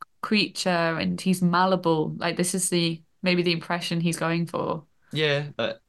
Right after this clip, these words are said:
Speaker 2: that makes sense. Yeah. So, uh, after he votes for Johnny, it's Zach. Zach votes for Anthony, and <laughs> this is where he decides to call him Ant. And, like, I,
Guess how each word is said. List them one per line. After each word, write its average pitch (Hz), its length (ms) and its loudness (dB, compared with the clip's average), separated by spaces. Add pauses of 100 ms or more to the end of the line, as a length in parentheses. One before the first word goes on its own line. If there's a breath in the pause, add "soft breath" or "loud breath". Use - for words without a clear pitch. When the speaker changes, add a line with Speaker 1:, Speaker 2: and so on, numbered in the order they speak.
(140)
Speaker 2:
that 107 260 -4 (600)
makes - 200 -8
sense. 87 360 -10
Yeah. 87 140 -10 (880 loud breath)
So, 117 260 2
uh, 104 680 0
after 107 220 -4
he 113 120 -4
votes 92 220 -2
for 107 80 -8
Johnny, 95 640 -2 (240)
it's 101 160 -6
Zach. 135 380 -2
Zach 123 260 -4
votes 113 220 -2
for 104 240 -4
Anthony, 135 760 -4 (200)
and 120 140 -2
<laughs> - 0 -
this 160 220 4
is 180 140 4
where 160 100 4
he 165 140 2
decides 120 400 0
to - 80 -12
call 113 280 -2
him 107 160 -10 (220)
Ant. - 380 -6 (600 loud breath)
And, 117 120 0
like, 117 200 0
I, 120 200 0